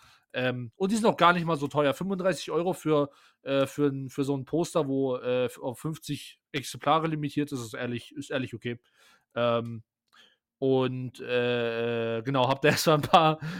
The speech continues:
ein bisschen Geld da gelassen. Ähm,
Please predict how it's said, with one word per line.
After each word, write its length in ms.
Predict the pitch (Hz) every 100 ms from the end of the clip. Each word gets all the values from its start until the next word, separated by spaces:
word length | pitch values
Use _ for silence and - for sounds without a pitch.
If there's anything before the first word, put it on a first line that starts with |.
| 139 -
ein 360 | 143 143 160 143
bisschen 260 | 160 165
Geld 220 | 147 175 170
da 120 | 151
gelassen. 480 | 147 143 147 180 - _ _ _ _ _ _ - -
Ähm, 560 | 131 135 135 131 135 -